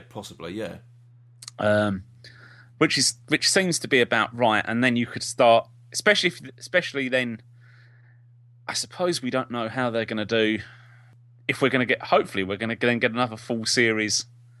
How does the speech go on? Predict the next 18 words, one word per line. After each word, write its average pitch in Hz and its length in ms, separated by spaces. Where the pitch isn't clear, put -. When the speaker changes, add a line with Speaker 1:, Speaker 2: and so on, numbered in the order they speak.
Speaker 2:
later 120 380
in 110 100
the 107 100
year, 123 320
or 113 160
at 92 60
least 113 340
a 113 140
s-, - 300
another 110 400
thirteen 101 480
part 107 280
series 78 380
Speaker 1:
Well, 170 220
Speaker 2:
later 160 80
Speaker 1:
that, 190 40
Speaker 2:
in 196 60
the - 60